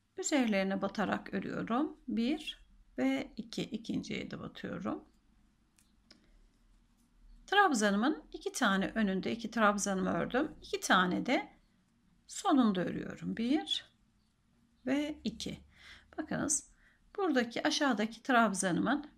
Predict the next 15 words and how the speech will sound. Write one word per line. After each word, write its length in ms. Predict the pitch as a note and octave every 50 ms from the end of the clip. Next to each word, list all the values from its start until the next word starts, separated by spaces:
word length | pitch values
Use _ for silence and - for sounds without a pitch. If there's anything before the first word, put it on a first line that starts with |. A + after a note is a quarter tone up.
| _ -
öncesinde 540 | D#4+ D#4+ C#4 A#3+ G#3+ - - G#3+ G3+ F#3
iki 180 | F#3 - - A3+
trabzan, 520 | - A3+ G3+ F#3 F3 F#3 G3 A#3+ C4 E4+
sonrasında 640 | F4 - - E4 D#4 C4 A3 G#3+ - G#3+ G3+ F#3+ G3
iki 180 | G3 - - -
trabzan 440 | - G#3+ G3+ F#3+ F#3 F#3+ F#3+ F3 D#3+
ördüm. 260 | D#3+ G3+ C4+ F4 E4
Toplamda 560 | - F4 F4 - - G3 F#3+ F#3 F#3+ - -
altı 260 | D4+ D#4+ D#4 E4 D#4
tane 320 | - A3 F#3 F3+ G#3+ A#3+ A#3+
trabzan 500 | - D4 D4 C#4 C4+ C4 C4+ D4 C#4+ C#4+
sayısına 580 | C#4+ - - E3 E3+ F3 - C#4+ F#4+ G#4 -
ulaştım. 520 | B3+ G#3 F3 F3 - - - - - - - - - - - - - - - - _ _ _ _ _ _ _ _ _ _ -
Araya 460 | G4 G4+ E4 D#4+ C#4+ D4 D#4 D#4+ D#4
bir, 220 | D#4 D#4 E4+ F4